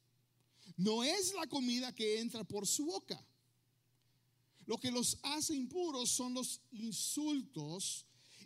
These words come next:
y las malas palabras que dicen.'" Entonces, palabra, Jesús está diciendo, "Eh, no te hace impuro lo que te metes a la,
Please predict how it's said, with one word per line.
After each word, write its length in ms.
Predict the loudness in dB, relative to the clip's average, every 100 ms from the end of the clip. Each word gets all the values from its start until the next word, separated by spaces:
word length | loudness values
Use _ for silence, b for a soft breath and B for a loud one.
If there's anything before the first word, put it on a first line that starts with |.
| -4
y 100 | 0
las 300 | 0 0 -2
malas 720 | 0 0 0 0 -2 0 -2
palabras 960 | -2 -4 -4 -4 -4 -4 -4 -2 -4 -8 _ b b b b -4
que 160 | 0
dicen.'" 640 | 4 4 4 2 0 -4 -10 _ _ _ _ _ _ _ _ _ _ b b b b
Entonces, 320 | -8 -4 -4 -2
palabra, 280 | 0 0
Jesús 360 | 2 2 4 2
está 160 | 0 0
diciendo, 340 | 2 2 0 -2
"Eh, 220 | -2 -4 B B -20 -16 -16 -8
no 360 | -4 0 2 0
te 140 | 0 0
hace 220 | 2 2
impuro 460 | 0 0 -2 0
lo 140 | -4 -6
que 80 | -6
te 160 | -2 0
metes 420 | 0 -2 -2 -2 -6
a 120 | -6 -4
la, 280 | -4 -6